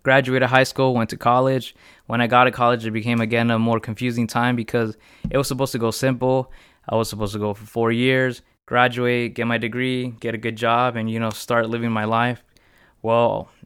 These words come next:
I don't think any of that <laughs> went through plan. I went for a bit, did one semester, ended up leaving for a bit, came back, like, two semesters later and gave it another shot. So then I went two years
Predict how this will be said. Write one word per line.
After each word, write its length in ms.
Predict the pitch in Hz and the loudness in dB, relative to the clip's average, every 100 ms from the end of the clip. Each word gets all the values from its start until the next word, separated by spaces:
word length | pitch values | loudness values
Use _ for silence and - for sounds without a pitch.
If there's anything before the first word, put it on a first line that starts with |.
| - | -2
I 120 | 113 | 2
don't 140 | 127 | 2
think 160 | 127 120 | 2 0
any 220 | 117 131 | 2 4
of 80 | 127 | 6
that 220 | 123 123 | 6 6
<laughs> 0 | |
went 160 | 127 123 | 4 0
through 140 | 127 | -2
plan. 440 | 107 127 131 131 127 - _ _ _ - | 0 2 4 2 -4 -14 _ _ _ -2
I 160 | 110 | 0
went 240 | 113 127 - | 4 2 4
for 140 | 120 | 2
a 60 | 110 | 2
bit, 520 | 113 127 131 - _ _ _ _ | 2 2 2 0 _ _ _ _
did 120 | 139 139 | -2 2
one 200 | 143 143 | 2 2
semester, 680 | 135 139 131 135 135 127 110 _ - - | 0 0 0 0 2 0 -6 _ -20 -6
ended 200 | 123 127 | -2 0
up 120 | 127 | 0
leaving 280 | 117 123 127 | 0 0 -2
for 120 | 135 | -2
a 60 | 113 | -2
bit, 480 | 127 127 123 101 _ _ _ - | 0 0 0 -4 _ _ _ -4
came 260 | 139 135 | 0 2
back, 320 | 117 120 117 | 4 6 4
like, 380 | 117 113 107 - _ _ _ - | 0 -2 -4 -8 _ _ _ -4
two 140 | 143 | -2
semesters 420 | - 131 127 123 | 0 -2 -2 -2
later 200 | 127 131 | -2 0
and 140 | 131 120 | -2 -2
gave 160 | 120 | -4
it 60 | 120 | -2
another 260 | 117 107 | -2 -2
shot. 460 | - - 123 131 123 - _ - _ _ _ | -2 2 4 2 -2 -8 _ -20 _ _ _
So 220 | - 123 | -4 0
then 120 | 120 | 2
I 60 | 120 | 2
went 240 | 123 117 | 0 -2
two 160 | - 156 | 0 2
years 480 | 165 151 151 135 | 4 4 2 0